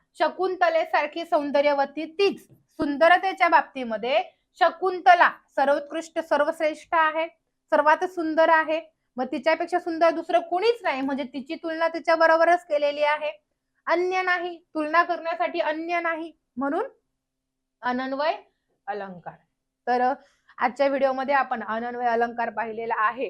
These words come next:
I hope सगळ्यांना ट्रिक आवडली असेल, लक्षात राहील अशाच ट्रिक आपण बनवतो नेहमी, बरोबर? त्यामुळे प्रत्येकाने व्यवस्थित अभ्यास करायचा आहे. ही जी काही आपण सिरीज चालू केलेली आहे, सगळे अलंकाराचे प्रकार एक एक करून तुमचे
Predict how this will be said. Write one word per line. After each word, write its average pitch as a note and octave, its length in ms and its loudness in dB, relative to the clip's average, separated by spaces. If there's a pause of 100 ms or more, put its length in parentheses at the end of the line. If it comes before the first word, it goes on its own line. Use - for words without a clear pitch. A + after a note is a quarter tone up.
(160)
I G#3 120 -2
hope C4 320 -4
सगळ्यांना C4 280 -6
ट्रिक B3+ 280 -6
आवडली A#3+ 380 -2
असेल, B3+ 460 -6
लक्षात A#3 460 -4
राहील C#4 320 -2
अशाच D#4 260 -4 (100)
ट्रिक D4+ 180 -8
आपण C#4+ 300 -8
बनवतो C#4+ 360 -8
नेहमी, C#4 360 -10 (480)
बरोबर? C4+ 340 0 (720)
त्यामुळे B3 300 -4
प्रत्येकाने B3+ 480 -4
व्यवस्थित A#3+ 380 -2
अभ्यास A#3 320 -2
करायचा A3+ 420 -4
आहे. A#3+ 100 0 (160)
ही A#3 140 -6
जी B3 140 -12
काही C#4+ 220 -8
आपण C#4+ 300 0
सिरीज C4 380 -10
चालू A3+ 220 -2
केलेली G#3+ 340 -6
आहे, G#3 240 -6
सगळे B3 420 -4
अलंकाराचे C4 540 -4
प्रकार A3 360 -6
एक G#3 200 -10
एक G#3 160 -10
करून A3+ 160 -8
तुमचे A3 400 -12